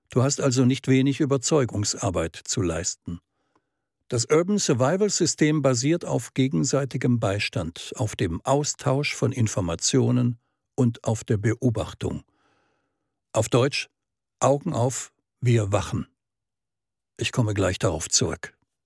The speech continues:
Strategisch denken. Dinge mit anderen zu teilen, kann dir auf Dauer nur Vorteile bringen.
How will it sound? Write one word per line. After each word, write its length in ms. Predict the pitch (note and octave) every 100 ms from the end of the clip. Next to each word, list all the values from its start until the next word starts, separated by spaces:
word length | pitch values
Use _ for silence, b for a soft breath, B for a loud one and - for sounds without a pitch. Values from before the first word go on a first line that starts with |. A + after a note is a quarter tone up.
| _ _ _ _ _ _ _ _ _ _ _ _ _ _ _ _ _ -
Strategisch 840 | - B2 A#2+ D3+ D#3+ F#3 - -
denken. 460 | - F3+ D3 - E2+ - _ _ _ _ _ _ _ _ _ _ _ _ _ _ _ -
Dinge 220 | E3 F#3+
mit 140 | D#3+
anderen 360 | - B2+ D#3+ C#3+
zu 140 | -
teilen, 600 | A#2+ - G2 B2 D#3+ F3 B2+ -
kann 180 | - A2
dir 160 | G2+ F2+
auf 140 | F2
Dauer 320 | - G2+ A2
nur 260 | A2+ A#2 A#2+
Vorteile 540 | - C#3+ - G#2 E2+
bringen. 380 | E2 E2+ E2 E2+